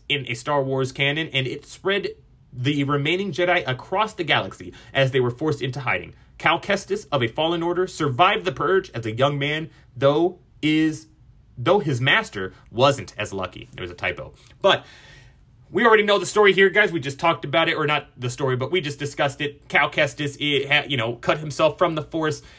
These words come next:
had to go back to it just to save his friend, and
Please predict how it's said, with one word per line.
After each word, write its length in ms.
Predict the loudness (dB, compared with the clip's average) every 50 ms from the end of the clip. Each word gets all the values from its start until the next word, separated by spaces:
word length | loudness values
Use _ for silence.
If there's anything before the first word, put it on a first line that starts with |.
| -20 -20 -20 -20 _ _
had 280 | 0 2 4 4 4 2
to 80 | 2
go 160 | 4 6 6 6
back 320 | 6 4 4 2 2 0
to 140 | -2 -2 -2
it 160 | -2 -2 -8
just 360 | -12 -2 2 2 2 2 0 -6
to 40 |
save 240 | -6 -4 -2 -2 -2
his 140 | -4 -8 -8
friend, 380 | -6 -4 -2 -2 -2 -4 -6 -10 -14 _ _ -6
and 540 | -2 0 0 2 2 0 0 -2 -4 -8